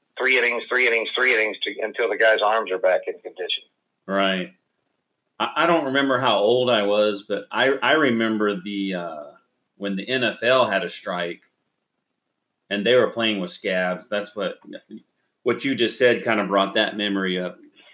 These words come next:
Speaker 2: for me.
Speaker 1: Yeah, they, they did, and of course they missed a whole lot of games one year. I, I, uh, that, that's, they're safe in that because they just signed their new, uh, uh, bargaining deal with the union and the owners, and they're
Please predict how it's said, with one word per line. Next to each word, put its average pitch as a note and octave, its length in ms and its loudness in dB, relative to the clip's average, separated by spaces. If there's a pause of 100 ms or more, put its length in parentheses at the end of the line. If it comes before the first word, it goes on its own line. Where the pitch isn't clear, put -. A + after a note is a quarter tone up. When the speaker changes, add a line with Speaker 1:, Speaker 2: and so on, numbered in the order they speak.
(140)
Speaker 2:
for G2 200 -4
me. F#2 280 -4
Speaker 1:
Yeah, G#2 360 4
they, D3 180 4
they C#3+ 260 2
did, C3+ 300 2
and B2 120 0
of A#2+ 80 -8
course B2+ 320 2
they B2+ 160 2
missed B2 320 -2
a A#2+ 40 0
whole A2+ 300 4
lot A2+ 200 6
of G#2+ 80 0
games G#2 260 0
one G#2 200 0
year. G#2+ 160 2
I, C#3 260 4 (280)
I, F#3 200 2
uh, A#2+ 180 6 (580)
that, D#3 240 4
that's, D#3+ 260 2 (120)
they're E3 140 2 (120)
safe F#3 260 2
in C#3 140 0
that A#2+ 260 6
because B2 300 0
they A#2+ 140 0
just C3+ 300 0
signed C#3 260 4
their A2+ 180 2
new, C3 320 -2
uh, A#2 160 6 (600)
uh, G#2 180 6
bargaining B2+ 500 2
deal A#2+ 240 0
with A#2 160 -2
the A2+ 80 -2
union B2 400 0
and G#2+ 160 -2
the G#2+ 120 2
owners, A2+ 440 2
and G2+ 220 -4
they're G#2 140 2